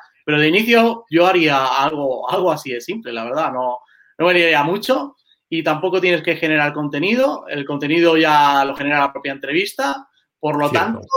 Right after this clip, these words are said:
Speaker 1: ya no tienes ni que saber hacer webinar, ni diapositivas, ni historias.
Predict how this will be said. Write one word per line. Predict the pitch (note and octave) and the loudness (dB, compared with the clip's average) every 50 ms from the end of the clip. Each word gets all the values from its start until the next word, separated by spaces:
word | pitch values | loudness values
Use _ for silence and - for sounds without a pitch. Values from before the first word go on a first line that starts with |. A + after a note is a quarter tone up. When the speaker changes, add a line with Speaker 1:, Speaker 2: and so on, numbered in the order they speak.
| B3 A#3 | 0 2
Speaker 1:
ya | F#3+ F3 F3 | 2 2 2
no | E3+ E3+ D#3+ | 2 2 2
tienes | F3 E3+ E3+ D#3 E3 | 2 0 0 0 -2
ni | E3 D#3 | -2 -2
que | E3 | -2
saber | D#3 E3 D#3 D3+ D3+ | 0 0 0 0 0
hacer | C#3+ D3 D3 D3 | -2 -2 -4 -2
webinar, | D3+ F#3 G#3 A#3 B3 B3 B3+ C4 C4 C4 B3+ A3+ G3+ | 0 2 2 2 2 2 2 2 2 2 0 0 -2
ni | F3+ E3 D#3 D#3 D3+ D3+ D3+ D#3 D3+ D3+ D3+ | -2 0 0 0 0 0 -2 -2 -2 -2 -2
diapositivas, | C#3+ D3 D3 D3 D#3 C#3+ D3 D3 F3+ G#3+ B3+ C4+ C4+ C4+ B3 | -2 -4 -4 -4 -4 -6 -4 -2 -2 -2 0 0 -2 -2 -2
ni | F3 C#3 | -6 -8
historias. | - - C3 B2+ B2+ A#2+ A#2 | -8 -8 -8 -8 -8 -8 -12